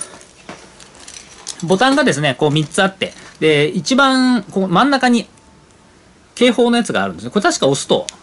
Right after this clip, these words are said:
ピッ、これ多分入ったと思うんですよ。もう一回なりましたね。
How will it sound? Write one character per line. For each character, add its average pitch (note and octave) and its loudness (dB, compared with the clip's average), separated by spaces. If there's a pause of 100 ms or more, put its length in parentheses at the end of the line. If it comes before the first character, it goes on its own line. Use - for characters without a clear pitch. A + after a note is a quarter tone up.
(880)
ピ C#4 2
ッ、 - -6
こ - -4
れ C#4+ 0
多 G4 2
分 E4 2
入 - -2
っ F#4 -2
た - -2
と D3 -2
思 C3 -2
う C3 -2
ん - -6
で G2+ -8
す - -8
よ。 - -12 (1900)
も F#3 2
う - 4
一 - 2
回 F3+ 0
な D3+ 4
り C#3+ 2
ま B2+ 0
し - -10
た - -8
ね。 - -12